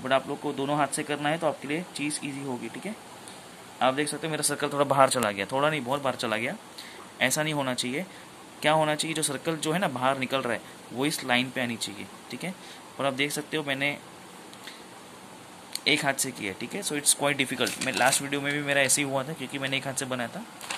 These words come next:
but आप लोग अच्छे से कर सकते हैं, मुझे आप पे विश्वास है, ठीक है। So please I और ई जितना रहता है अच्छे से बनाना, ये circle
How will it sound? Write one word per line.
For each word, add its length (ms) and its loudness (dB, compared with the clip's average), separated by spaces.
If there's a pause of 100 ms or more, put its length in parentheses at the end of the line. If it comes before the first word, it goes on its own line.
(380)
but 100 4
आप 180 10
लोग 260 -2
अच्छे 180 0
से 100 -2
कर 120 -2
सकते 220 -4
हैं, 60 -4
मुझे 140 -2
आप 100 0
पे 80 0
विश्वास 460 -2
है, 100 -10 (640)
ठीक 120 -6
है। 120 0 (420)
So 120 -2
please 380 0 (280)
I 140 6
और 160 2
ई 40 2
जितना 260 -2
रहता 260 0
है 200 -2 (1120)
अच्छे 200 0
से 80 0
बनाना, 320 2
ये 160 -6
circle 380 0